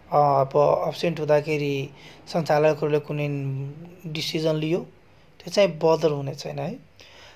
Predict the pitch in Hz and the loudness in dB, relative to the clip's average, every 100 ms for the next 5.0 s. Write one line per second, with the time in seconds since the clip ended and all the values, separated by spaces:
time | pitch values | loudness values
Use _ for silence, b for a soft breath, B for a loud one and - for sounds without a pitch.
0 | b - 208 220 220 254 254 262 262 196 | b 2 6 10 12 10 8 2 4 6
1 | 175 170 196 208 165 143 147 147 - - | 8 6 2 -4 -4 -4 -6 -12 -18 -20
2 | - _ _ - 156 147 190 190 185 190 | -20 _ _ -6 -4 2 2 4 6 6
3 | 185 226 175 156 151 202 208 185 175 165 | 6 4 6 4 6 4 2 2 2 4
4 | 175 214 254 - - 165 147 156 151 151 | 4 2 -2 -4 -2 0 0 -2 -2 -4